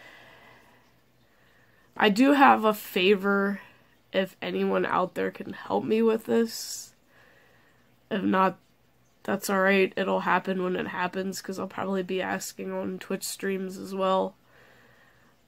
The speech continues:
Um, if any of you know anything about Discord bots,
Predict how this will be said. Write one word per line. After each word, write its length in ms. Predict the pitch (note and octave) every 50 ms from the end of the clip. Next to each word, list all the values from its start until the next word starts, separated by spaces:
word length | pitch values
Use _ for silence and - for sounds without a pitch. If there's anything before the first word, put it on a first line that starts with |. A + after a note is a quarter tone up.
| _ _ _ -
Um, 440 | G#3+ G3+ G3 F#3+ F#3+ F#3 F3+ E3+ _ _ _ _ _ _ _ _ _ _ _ _ _ _ _ _ _ _ _ _ _ -
if 100 | G#3 F#3+
any 240 | G#3 A3+ C4+ C#4+ C4+
of 100 | C#4 B3+
you 140 | D4 C#4+ C4+
know 420 | C4+ B3+ B3 B3 B3 A#3+ A#3 -
anything 540 | - - G#3 A3 A#3 A#3+ A3 - B3 A#3+ A#3
about 380 | G#3+ F#3 G#3 G3+ G#3 G3+ G3+
Discord 640 | F#3 G#3 A3 A3 - - - A#3 A3+ G#3+ G3+ F#3 F3+ F#3
bots, 960 | F#3+ F#3 F3+ F3+ F3+ F3+ - - - - - - - - - - - -